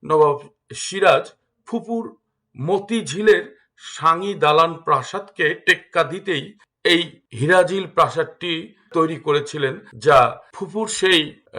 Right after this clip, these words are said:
সাঙি দালান বা প্রাসাদের থেকেও অনেক জাঁকজমকপূর্ণ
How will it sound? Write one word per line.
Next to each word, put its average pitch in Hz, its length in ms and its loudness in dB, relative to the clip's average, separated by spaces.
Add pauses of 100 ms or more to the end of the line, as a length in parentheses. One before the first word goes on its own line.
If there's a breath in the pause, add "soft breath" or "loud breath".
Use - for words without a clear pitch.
সাঙি 185 480 0
দালান 156 480 2
বা 143 120 2
প্রাসাদের 151 600 -4
থেকেও 175 260 0 (340 soft breath)
অনেক 220 320 2 (140)
জাঁকজমকপূর্ণ 151 920 -2